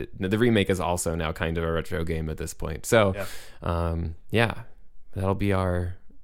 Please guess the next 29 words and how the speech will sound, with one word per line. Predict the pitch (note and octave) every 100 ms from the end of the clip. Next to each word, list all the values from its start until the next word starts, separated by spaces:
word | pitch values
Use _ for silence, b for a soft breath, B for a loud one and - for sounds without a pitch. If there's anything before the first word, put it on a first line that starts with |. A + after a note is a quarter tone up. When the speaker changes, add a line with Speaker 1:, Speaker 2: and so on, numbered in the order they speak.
| -
Speaker 1:
a | -
couple | A#2+ G#2
weeks | G#2 G#2+
from | - G2
now | F#2 F2 E2+ E2+
for | - F#2
our | E2+ E2+ E2 -
Halloween | G2 G2 G2 G2 F#2+ F2+ E2+ - - - - - - - - - - -
near | G2 F2+ F2+ E2+ -
time | -
Speaker 2:
Yeah. | F2+ F2 -
Speaker 1:
episode | - G2+ - E2
Speaker 2:
Yeah, | G2+ G2
yeah. | F#2+
Speaker 1:
going | E2+ F2+
back. | -
Speaker 2:
I'm |
sure | - B2
we'll | G#2
Speaker 1:
So | G2+
Speaker 2:
be, | G2+
we'll | F#2+ B2
be | A#2+
talking | A2 A2
about | G#2
a | G2
lot | F#2+
of | F#2+ F#2+
other | F#2+ F#2+ F#2+